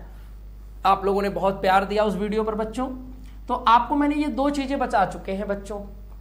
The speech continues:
क्या कि द्विघात समीकरण क्या है और द्विघात समीकरण की पहचान कैसे करते हैं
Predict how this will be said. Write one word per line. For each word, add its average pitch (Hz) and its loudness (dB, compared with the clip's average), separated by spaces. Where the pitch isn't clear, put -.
क्या 233 6
कि - -4
द्विघात 214 4
समीकरण 240 0
क्या 214 4
है 233 -2
और 214 0
द्विघात 208 0
समीकरण 226 -4
की 254 -8
पहचान 175 0
कैसे 208 -2
करते 202 -6
हैं 226 -2